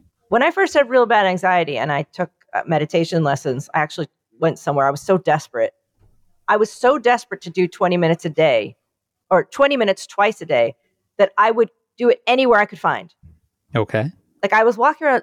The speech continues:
Speaker 1: I was in England one time and I was like, "What am I gonna do? I have nowhere to go." I, like, went into a church. I was like, "Okay, I'll go in here." I went into a park. I tried to find a safe space in a park. I was, like, desperate for fi-, to find places. If I was
Speaker 2: Yeah.
Speaker 1: working in an office somewhere, I would, like,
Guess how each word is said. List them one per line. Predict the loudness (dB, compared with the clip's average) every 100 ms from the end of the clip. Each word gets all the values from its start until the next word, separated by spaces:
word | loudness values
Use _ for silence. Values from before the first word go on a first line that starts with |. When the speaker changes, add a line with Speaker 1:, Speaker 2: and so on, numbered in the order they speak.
| -4 -2
Speaker 1:
I |
was | -2 -2
in | -2
England | 0 2 0 -2
one | -4
time | -4 -4
and | -2
I | -2
was | -2
like, | -4 -2
"What | 0 0
am |
I | 2
gonna | 0 0
do? | 0 2
I | 2
have | 2
nowhere | 0 2
to | 0
go." | 2
I, | 2
like, | 2
went | -2 -2
into | -4
a | -4
church. | -2 -4 -4 -8 -4
I |
was | -4
like, | -4
"Okay, | -2 0
I'll | 0
go | 2 0
in |
here." | 2 0 -4 _ _ 0
I |
went | 2 2
into | 0
a |
park. | -2 -2 0 -2
I | -2
tried | 0
to | 0
find | 0 -2
a |
safe | -2 -2 -2
space | 0 -2
in | -2
a | -2
park. | 0 0 2
I |
was, | 0 0
like, | -6 -12 -20 _ _ _ _ _
desperate | 2 2 -4 0 0 0
for | -4 0
fi-, | 2 0 -2
to | -6 -2
find | 0 0 0 -2
places. | -2 0 -4 -8
If | 0
I | 0
was | 2
Speaker 2:
Yeah. | 0 -2
Speaker 1:
working | -2
in | -2
an | 2
office | 2 0 -4 -6
somewhere, | -2 0
I | 2
would, | 2
like, | 0